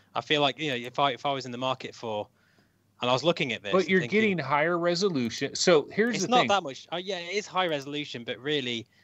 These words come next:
Speaker 1: even, and I'm a Reverb G two, uh, you know, fanatic, as you know. But I don't,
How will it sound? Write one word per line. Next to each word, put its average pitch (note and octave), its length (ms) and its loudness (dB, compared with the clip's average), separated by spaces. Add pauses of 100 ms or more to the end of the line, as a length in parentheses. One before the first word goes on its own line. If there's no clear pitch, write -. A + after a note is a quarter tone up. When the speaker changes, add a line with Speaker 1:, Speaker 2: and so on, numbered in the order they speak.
(320)
Speaker 1:
even, A3+ 280 4
and E3+ 160 2
I'm E3+ 180 4
a C#3+ 60 2
Reverb D3+ 380 0
G C3+ 160 -6
two, F3 440 2
uh, A2+ 340 0
you C#3 80 -6
know, A2 160 -4
fanatic, B2+ 640 -2
as A#2+ 80 -8
you A#2 80 -4
know. C3+ 240 2 (160)
But G#2+ 140 -4
I B2+ 60 0
don't, D#3+ 160 2